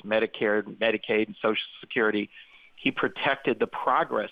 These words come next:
that was made under the Inflation Reduction Act in reducing the cost of prescription drugs for households all over the country,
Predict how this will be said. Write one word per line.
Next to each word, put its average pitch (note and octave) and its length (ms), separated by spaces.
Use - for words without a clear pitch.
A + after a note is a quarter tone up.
that A2 160
was G#2 160
made G2 340
under A#2 180
the G#2+ 120
Inflation G#2+ 560
Reduction A2 460
Act G2+ 240
in C3+ 120
reducing C3 600
the A#2+ 60
cost B2 420
of A#2 100
prescription A#2 520
drugs A2 380
for - 100
households A2 540
all G#2+ 160
over G2+ 120
the F#2 60
country, B2 360